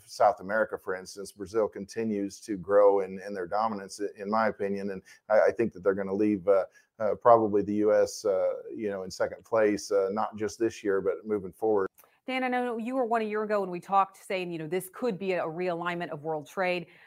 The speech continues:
Speaker 2: We spoke to you in, in December at Milk Business Conference, and you were talking about the impressive pace of wheat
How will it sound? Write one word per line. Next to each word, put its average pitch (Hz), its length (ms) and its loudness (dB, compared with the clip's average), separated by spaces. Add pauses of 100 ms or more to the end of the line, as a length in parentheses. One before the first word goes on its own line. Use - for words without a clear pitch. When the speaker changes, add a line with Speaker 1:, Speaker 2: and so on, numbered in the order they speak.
(160)
Speaker 2:
We 170 100 -6
spoke 196 360 0
to 208 100 -8
you 180 300 0
in, 170 240 -2
in 170 200 -6
December 165 680 0 (240)
at 175 180 4
Milk 190 300 -2
Business 196 320 -2
Conference, 175 400 -2
and 185 100 -6
you 196 80 -6
were 233 80 -4
talking 208 300 4
about 180 200 2
the 180 100 -6
impressive 202 460 -4
pace 208 280 -6
of 156 100 -8
wheat 175 260 0